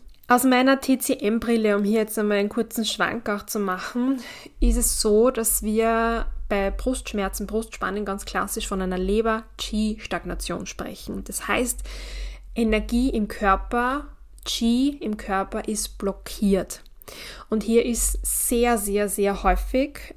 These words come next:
ähm, die Leber als Organ mit involviert. Warum? Weil die Leber für den freien Fluss der Energie im Körper zuständig ist, plus die Leber und das Holzelement eine ganz eine enge Verbindung zu den Sexualorganen haben.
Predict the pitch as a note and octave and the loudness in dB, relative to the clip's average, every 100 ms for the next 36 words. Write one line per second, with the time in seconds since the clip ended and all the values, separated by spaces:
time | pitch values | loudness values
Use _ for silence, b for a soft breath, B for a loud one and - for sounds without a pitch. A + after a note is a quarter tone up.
0 | - G#3+ G#3 G3+ G#3 G#3 G#3+ G#3+ - - | -6 -2 0 0 0 0 -4 -6 -16 -6
1 | A3+ G#3 G#3 G#3+ G#3 F#3 F#3+ G3 - G3 | -2 2 2 4 2 2 0 0 -2 -2
2 | F#3+ F#3+ F#3+ F#3 F#3 - - G#3+ G#3+ A3 | -2 -4 -4 -4 -6 -12 -4 0 0 2
3 | G#3 G3+ G3+ A3 A3+ G#3 G3 G#3+ B3+ C4 | 0 2 2 2 2 0 4 6 6 2
4 | B B B G#3+ G#3 G#3 A3 G#3+ G#3+ G#3+ | B B B 0 2 2 4 2 0 -2
5 | G#3 G3+ - G3+ F#3+ G#3+ A3 - A3 A#3 | -2 -4 -6 -4 -2 -2 -4 -4 -2 -2
6 | A#3 - - - - - - G3+ G3 F#3+ | -2 -6 -8 -14 -20 -16 -6 -4 -2 -2
7 | F#3 G#3+ G#3 G3+ G3+ G3 G3 - G3+ - | 0 0 2 0 -2 -2 -6 -4 -4 -2
8 | G3 G#3 G#3 A#3+ C4 - - G#3+ G#3 A#3+ | 0 0 0 -2 -2 -6 -4 2 4 4
9 | D#4+ - - B B B - A3 G#3 A3 | 4 2 -2 B B B -4 2 6 6
10 | A#3+ B3+ G#3 - - G#3 A3+ - A3 G#3+ | 6 4 2 -2 0 0 0 0 -2 0
11 | G#3+ G#3+ A3 - G#3+ A3 A3 A3+ A3 - | -2 -2 -8 -6 -2 -2 0 0 0 -2
12 | G#3+ G#3 G#3+ G#3+ G3+ A3 A3 G#3+ G#3+ G#3 | -2 -2 -2 -2 -2 0 0 -2 -2 0
13 | G#3 G#3 - F#3+ F#3+ G#3 G3+ F#3+ F#3+ F#3+ | -2 -6 -2 -2 -2 -2 -4 -4 -4 -4
14 | F#3+ F#3+ F3+ | -2 -2 -4